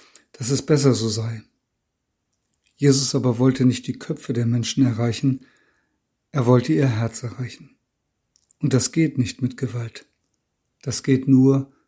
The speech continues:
mit Liebe. Jesus hat diesen Weg der bedingungslosen Liebe durchgehalten. Das ist für mich das ganz Große an ihm, und dafür danke ich ihm.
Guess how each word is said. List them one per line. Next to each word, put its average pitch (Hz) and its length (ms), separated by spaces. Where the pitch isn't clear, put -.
mit 139 200
Liebe. 120 300
Jesus 139 380
hat - 260
diesen 135 260
Weg 139 220
der 139 100
bedingungslosen 131 840
Liebe 120 260
durchgehalten. 117 840
Das 143 200
ist - 160
für 139 140
mich 139 180
das 139 240
ganz 143 300
Große 139 440
an 131 140
ihm, 123 300
und 139 160
dafür 143 240
danke 135 340
ich 143 220
ihm. 117 280